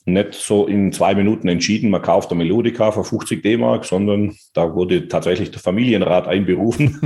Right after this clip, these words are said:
<laughs> Und dann hat man halt durch das, dass der so hartnäckig geblieben ist, hat man dann halt gesagt, ja, okay, also wenn der das tatsächlich möchte, dann,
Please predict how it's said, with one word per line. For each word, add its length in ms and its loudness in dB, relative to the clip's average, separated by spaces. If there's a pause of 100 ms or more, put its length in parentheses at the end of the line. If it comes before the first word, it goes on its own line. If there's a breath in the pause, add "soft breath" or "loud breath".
(320)
<laughs> 320 0
Und 300 4 (600 loud breath)
dann 320 4
hat 320 0
man 320 4
halt 300 2
durch 160 -2
das, 180 -2
dass 200 -2
der 160 2
so 300 2
hartnäckig 440 -2
geblieben 440 2
ist, 240 0
hat 140 -4
man 80 0
dann 180 2
halt 140 0
gesagt, 240 -4
ja, 80 0
okay, 380 2
also 240 0
wenn 100 -2
der 120 0
das 120 -6
tatsächlich 480 -4
möchte, 380 -2
dann, 360 0